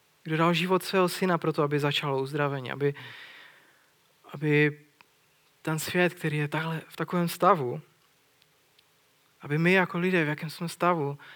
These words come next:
abychom měli naději v tom, že můžeme být uzdraveni, že, že náš život může být uzdravený. Nemyslím přímo jenom z nemocí,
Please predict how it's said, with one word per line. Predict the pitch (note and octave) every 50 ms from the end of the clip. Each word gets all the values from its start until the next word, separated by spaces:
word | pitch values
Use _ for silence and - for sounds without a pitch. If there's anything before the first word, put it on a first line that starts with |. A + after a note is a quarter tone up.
| - _
abychom | - D3+ - - D#3+ D#3
měli | D3+ D#3 D#3 D3+ D3+
naději | D3 C#3 C#3+ D3 D3 C#3 B2 A#2+ B2 A#2+ C#3 - - - - - _
v | -
tom, | - C#3+
že | B2+ C#3+
můžeme | C#3 C3+ C#3 C#3+ C3+ C3+ C3 B2+
být | C3 B2+ - - _ - - - - - - - - - _ _
uzdraveni, | - E3 C#3+ C3+ - D3 C#3+ C#3+ C#3 C3+ B2+ A#2 A2+
že, | A#2+ C3+ C#3 C3 C3 C3+ -
že | - D3 C#3 C3+ C#3+ - _ _ _ _ -
náš | D3 C#3+ D3
život | C#3+ E3 E3 D3 C#3+ B2+ C3 C3 B2+ - _ _ _ _
může | C#3+ C3+ C#3
být | C3+ C#3+ C#3 -
uzdravený. | - D3 C#3 C#3 D3 C#3+ C#3+ C3+ C3+ C3 B2+ A#2 C3+ - _ _ _ _ _ _ _ _
Nemyslím | - D3 C#3+ C#3+ - D3
přímo | C3+ - D3+ C#3 C#3
jenom | C#3 C#3 C3+
z | B2+
nemocí, | B2+ D3 D3+ D#3+ F3 E3+ - - B2 A#2 A#2 C#3+